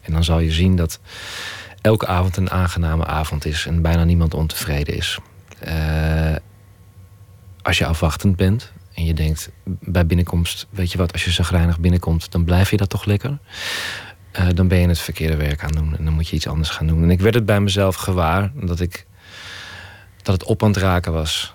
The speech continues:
de energie die ik erin kon stoppen. En dat ik steeds vaker dacht, weet je, eh, als je geen goede zin hebt, dan is dat zo. Ik, dat voelde ik misschien een week of twee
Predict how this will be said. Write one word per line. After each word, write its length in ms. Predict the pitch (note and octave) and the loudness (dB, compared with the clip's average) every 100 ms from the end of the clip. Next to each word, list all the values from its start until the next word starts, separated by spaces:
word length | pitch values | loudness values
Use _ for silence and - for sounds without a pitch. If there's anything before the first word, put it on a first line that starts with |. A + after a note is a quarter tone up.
| - | -6
de 100 | F#2 | -2
energie 400 | D#2 E2+ F2 F#2+ | 0 2 2 2
die 140 | F2 D#2 | 2 0
ik 100 | D#2 | 0
erin 220 | D2+ D2+ | -2 -2
kon 180 | - D2+ | -2 -4
stoppen. 420 | - D2 - D2 - - | -4 -6 -6 -10 -10 -6
En 60 | |
dat 100 | D#2 | -2
ik 60 | D#2+ | -2
steeds 260 | - E2 | 0 -2
vaker 300 | - D#2+ D#2+ | 0 -2 0
dacht, 280 | E2 D#2+ - | 0 -2 -4
weet 200 | C#2 D#2 | -8 -6
je, 220 | - E2 E2 - - - - - - - - | -2 -2 -4 -8 -20 -20 -20 -20 -20 -20 -10
eh, 80 | D2+ D2+ D2+ D2 D2+ D2 - - - - - | -6 -4 -2 -2 -2 -4 -6 -16 -20 -20 -8
als 180 | F2 - | -4 -2
je 60 | |
geen 140 | - D#2+ | 0 0
goede 240 | - E2+ | 0 0
zin 140 | D#2+ D#2+ | 2 0
hebt, 140 | D2+ | 0
dan 100 | C#2 | -4
is 120 | C#2 | -4
dat 120 | - | -4
zo. 300 | - D2+ D#2 - - - - - - - - - - - | -4 -4 -4 -8 -20 -18 -10 -8 -6 -8 -12 -16 -20 -10
Ik, 180 | F2 E2+ - - | -8 -8 -12 -2
dat 200 | G2+ F2 | 0 0
voelde 260 | - G#2 | 2 2
ik 100 | G2 | 4
misschien 280 | F#2+ - A2+ | 2 2 4
een 120 | G#2+ | 4
week 240 | G2 G2+ - | 4 2 0
of 80 | - | -4
twee 460 | A2+ G#2 A2+ B2 | 0 2 2 0